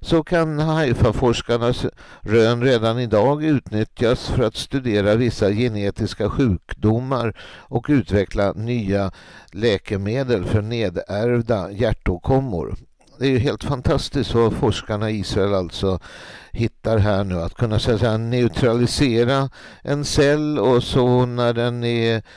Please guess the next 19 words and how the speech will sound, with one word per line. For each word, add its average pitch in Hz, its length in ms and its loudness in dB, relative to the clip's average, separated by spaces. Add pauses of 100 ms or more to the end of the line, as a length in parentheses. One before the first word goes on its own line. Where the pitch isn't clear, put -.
(140)
neutral 120 720 4
så 147 240 2
programmerar 143 640 0
man 151 200 -2
om 110 300 0
den 107 240 -2
för 110 200 2
att 107 180 0
den 110 200 -4
ska 110 420 2 (340)
kunna 139 240 2
jobba 101 440 4
på 113 260 4
ett 113 180 2
visst 101 360 -2
sätt - 360 -2
till 98 180 2
välsignelse 98 1040 -2
för 98 420 0